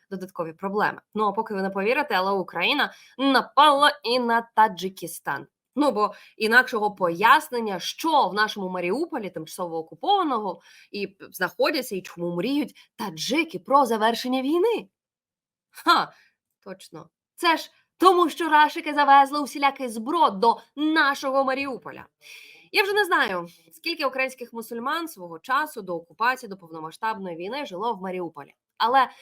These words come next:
зараз це місто під російську окупацію точно не схоже на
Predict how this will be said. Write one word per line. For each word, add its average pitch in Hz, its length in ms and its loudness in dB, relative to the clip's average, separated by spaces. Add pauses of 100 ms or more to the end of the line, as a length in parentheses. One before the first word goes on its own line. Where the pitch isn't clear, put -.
(140)
зараз 294 460 0
це 240 220 -6
місто 254 680 -4 (260)
під 359 220 2
російську 320 640 -6
окупацію 311 480 -4
точно - 300 -10
не 247 120 -6
схоже 285 340 -8
на 247 260 -2